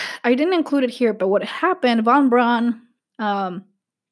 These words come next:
they were taking all the scientists from the, the place that he was, like, the, the lead of, and they were gonna take him out, but he, like, convinced them that it'd be bet-, like, they had them,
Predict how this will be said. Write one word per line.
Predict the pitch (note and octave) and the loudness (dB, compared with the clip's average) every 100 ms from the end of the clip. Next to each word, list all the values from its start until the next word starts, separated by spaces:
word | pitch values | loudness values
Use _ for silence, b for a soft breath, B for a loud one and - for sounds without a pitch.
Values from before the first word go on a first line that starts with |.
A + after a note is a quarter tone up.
| _ - | _ -6
they | A#3 | -2
were | A3+ | 0
taking | A3+ - A#3 A#3 B3 | 0 0 -2 0 0
all | G#3+ G#3 | 2 0
the | G#3+ | -2
scientists | - F#3 D4+ - A3 | -4 -2 -2 -2 -2
from | - G3+ F#3+ F#3 b b b - | -2 -2 -2 -6 b b b -4
the, | F#3+ G3+ G3+ E3+ G3+ | -2 0 -2 -4 -4
the | G3 | -6
place | - F#3+ G3 | -2 -2 -2
that | G3+ | -6
he | - | -4
was, | G3+ F3+ | -4 -4
like, | F3+ E3+ | -6 -6
the, | F3 E3+ F#3 | -6 -6 -4
the | F#3+ | -2
lead | F3+ F#3+ | -2 2
of, | A#3 D4 - _ _ | 2 0 -4 _ _
and | - A3+ G#3+ G#3 G3+ - - | -2 2 2 2 0 -4 -4
they | A3 | 2
were | G#3 G#3 | 4 4
gonna | G#3+ G3+ G3 D#3 F#3+ - | 2 0 -2 -4 -8 -2
take | C4 B3+ | 0 2
him | B3+ | 2
out, | F3+ G3+ G3 F#3+ - | 2 2 2 0 -6
but | - G#3 | -4 -4
he, | - C4+ | -2 0
like, | B3 A3+ | 2 2
convinced | A3+ A3 G3 G#3+ A3 A#3+ - | 0 -2 0 2 4 2 2
them | A#3+ A#3 A#3 A3+ | 0 2 2 2
that | G#3 F#3+ | 0 0
it'd | G3 E3+ | 0 -2
be | - F#3+ | -6 -4
bet-, | G#3 G3+ - | -2 -4 -2
like, | G3+ | 0
they | G#3 | 0
had | G3 A3+ | 0 0
them, | A3+ A#3+ | 4 4